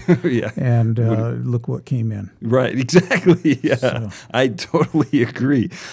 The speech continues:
Speaker 1: Um, well, so now you, so you were, um, you were a ranger in the Navajo Nation.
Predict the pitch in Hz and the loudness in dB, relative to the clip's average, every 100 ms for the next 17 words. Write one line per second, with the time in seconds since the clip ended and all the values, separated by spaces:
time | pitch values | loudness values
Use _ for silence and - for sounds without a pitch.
0 | - 131 123 113 - 170 - 180 175 165 | -2 2 2 0 -4 -6 -2 0 2 2
1 | 233 262 170 175 165 208 240 220 185 - | -2 -4 -4 -2 0 0 0 2 2 2
2 | 127 107 101 135 165 143 131 127 117 117 | 0 0 -2 0 0 2 2 0 2 0
3 | 113 107 110 107 107 101 92 107 110 113 | -2 -2 -2 0 0 -2 -4 -2 0 0
4 | 110 107 101 92 90 - - | -2 -2 -6 -6 -10 -14 -18